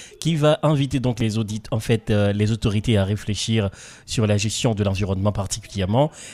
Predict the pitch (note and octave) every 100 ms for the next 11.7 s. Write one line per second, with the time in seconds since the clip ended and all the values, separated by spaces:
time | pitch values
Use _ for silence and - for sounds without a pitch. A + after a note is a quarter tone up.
0 | - - G#2 - G#2+ G#2 G#2+ C3 C3+ A#2+
1 | G#2 F#2+ - G#2+ - - A2+ G#2+ G2 F#2+
2 | F#2+ - A2+ A2 A2+ G#2+ - A2+ C3 -
3 | A2+ A2+ - C3+ G#2+ G2 F#2+ G2+ C#3 -
4 | A#2+ A2+ G2 - D#3 E3+ - G#2 G#2 -
5 | F#3 C#3+ - F#2+ - - - - - -
6 | C3+ D3+ C#3 F3+ E3 - - _ - D3
7 | - D3 F3 F#3 F#3+ - - C#3+ C3+ F#3
8 | G#3 B2 - B2 B2 B2 A#2 G#2+ A2+ -
9 | G#2+ - A2+ G2 - G2 F2 - F#2+ F#2
10 | G#2 - G#2 F#2 F2 - F#2 G2 G2 A#2
11 | G2+ F#2+ G2 F2+ E2+ - F2